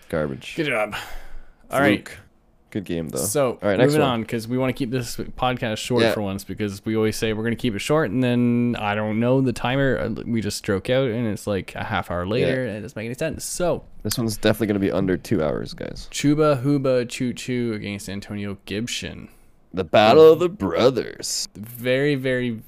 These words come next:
Speaker 2: very come from behind win for Matthew. He,
Speaker 1: Two
Speaker 2: uh,
Speaker 1: brothers.
Speaker 2: they call, <laughs> it's just two brothers. They call it the,
Speaker 1: <laughs>
Speaker 2: the classic lull in the fantasy football biz, where
Speaker 1: They do.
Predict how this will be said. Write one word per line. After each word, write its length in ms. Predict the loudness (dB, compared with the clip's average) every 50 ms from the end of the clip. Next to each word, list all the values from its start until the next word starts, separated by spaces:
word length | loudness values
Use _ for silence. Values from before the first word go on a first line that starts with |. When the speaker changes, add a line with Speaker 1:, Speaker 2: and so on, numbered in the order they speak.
| -14 -6
Speaker 2:
very 400 | -4 -2 -2 0 0 -2 -4 -4
come 280 | -6 -6 -6 -6 -6 -6
from 120 | -8 -8
behind 380 | -8 -8 -8 -8 -6 -6 -6 -6
win 180 | -6 -8 -8
for 120 | -10 -10 -10
Matthew. 500 | -8 -8 -8 -10 -10 -12 -14 -14 -16 -18 _ _ _ _ _ _ _ _ _ -6
He, 100 | -4 -2
Speaker 1:
Two 60 | 0 0
Speaker 2:
uh, 320 | 0 0 0 0 -2 0
Speaker 1:
brothers. 920 | 2 2 2 2 -2 -6 -8 -12 -12 -14 -14 -12 -10 -8 -8 -8 -8 -10 -12 -10
Speaker 2:
they 100 | -8 -8 -4
call, 180 | -2 0 0 2 2 0
<laughs> 80 | 0 -4
it's 100 | -6 -8
just 240 | -8 -8 -8 -2 0
two 140 | 2 2 2
brothers. 360 | 4 2 2 2 0 -4 -4
They 120 | -4 -4
call 240 | -2 0 2 2 2
it 80 | 0 0
the, 320 | 0 0 0 0 0 0
Speaker 1:
<laughs> 20 | 0
Speaker 2:
the 80 | -2
classic 540 | -4 -4 -4 -4 -4 -4 -4 -6 -8 -8 -12 -20 -20 -20 -20 -10 -4
lull 580 | -2 0 2 2 4 4 4 4 2 0 -2
in 360 | -4 -4 -4 -2 -2 -2 -2
the 60 | -4 -4
fantasy 340 | -4 -4 -6 -6 -6 -8
football 380 | -8 -8 -8 -6 -4 -4 -4 -4
biz, 320 | -2 -2 -2 -2 -4 -4
where 300 | -6 -6 -6 -6 -6 -8 -12 -20 -20 -8
Speaker 1:
They 160 | -4 -4 -4 -2
do. 400 | -2 -2 -2 0 0 -2 -4